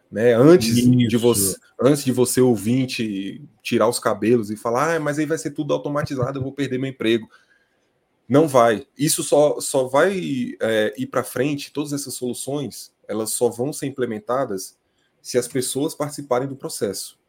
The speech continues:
Speaker 1: né?
Speaker 2: Exato.
Speaker 1: Não tem como dissociar, não vai ter um robô fazendo tudo sozinho.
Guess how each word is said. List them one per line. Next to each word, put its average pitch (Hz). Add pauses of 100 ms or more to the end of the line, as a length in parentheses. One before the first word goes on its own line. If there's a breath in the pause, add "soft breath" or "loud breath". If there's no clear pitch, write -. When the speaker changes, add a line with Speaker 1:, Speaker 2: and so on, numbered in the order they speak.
(300)
Speaker 1:
né? 110
Speaker 2:
Exato. 127
Speaker 1:
Não 165
tem 180
como 151
dissociar, 139
não 135
vai 139
ter -
um 147
robô 135
fazendo 131
tudo 139
sozinho. 135